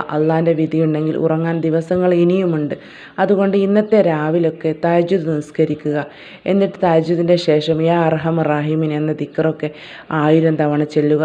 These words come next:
എന്നിട്ട് നിങ്ങൾ ദുആ, അല്ലാഹു നിങ്ങളെ പ്രയാസം അള്ളാഹിനോട് നിങ്ങൾ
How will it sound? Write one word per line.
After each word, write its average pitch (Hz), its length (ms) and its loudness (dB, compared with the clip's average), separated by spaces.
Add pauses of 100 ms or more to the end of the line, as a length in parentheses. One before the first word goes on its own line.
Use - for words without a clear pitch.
(100)
എന്നിട്ട് 220 420 2
നിങ്ങൾ 156 240 -2
ദുആ, 151 360 0
അല്ലാഹു 147 460 -2 (480)
നിങ്ങളെ 156 280 0
പ്രയാസം 147 600 -2
അള്ളാഹിനോട് 147 500 0
നിങ്ങൾ 151 240 -2